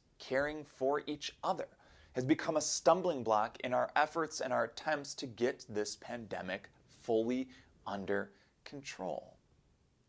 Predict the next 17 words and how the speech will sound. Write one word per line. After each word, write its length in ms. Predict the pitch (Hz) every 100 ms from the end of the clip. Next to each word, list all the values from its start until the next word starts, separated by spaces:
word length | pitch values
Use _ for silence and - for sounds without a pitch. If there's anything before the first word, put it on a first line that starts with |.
| _ _
See, 260 | - 131 123 - - -
Paul's 460 | - 151 151 143 - -
ethic 440 | 151 - 160 - -
of, 180 | 117 113 - _
of 260 | 117 117 - -
loving 840 | 117 113 127 165 160 151 117 131 139 _ _ _ -
people 540 | 107 101 - - - _ _ _ _ _ _ _
is 260 | 143 127 - _ _ _ -
sort 220 | - 139
of 100 | 123 -
outweighed 840 | 151 165 - 135 123 151 135 120 -
and 120 | 113
supersedes 840 | - 170 - 139 - 170 160 139
the 80 | 120
perceived 600 | - 117 - 139 127 -
personal 600 | - 127 - - 127 113
liberties 580 | 101 - - - 95